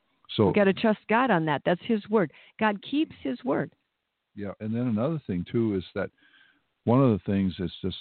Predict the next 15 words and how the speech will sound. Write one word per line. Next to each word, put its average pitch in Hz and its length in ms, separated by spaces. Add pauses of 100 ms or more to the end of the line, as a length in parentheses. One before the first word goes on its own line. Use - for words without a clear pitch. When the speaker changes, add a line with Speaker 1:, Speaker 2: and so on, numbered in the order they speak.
(240)
Speaker 1:
persistence. - 760 (640)
Uh, 82 280 (800)
persistence 113 680
in 87 140
doing 95 340
the 80 80
right 87 260 (100)
thing, 80 320 (580)
uh, 76 400 (640)
by 90 180
God's 85 340
grace 85 280 (480)
i-, - 140
is 101 120 (120)
so, 120 120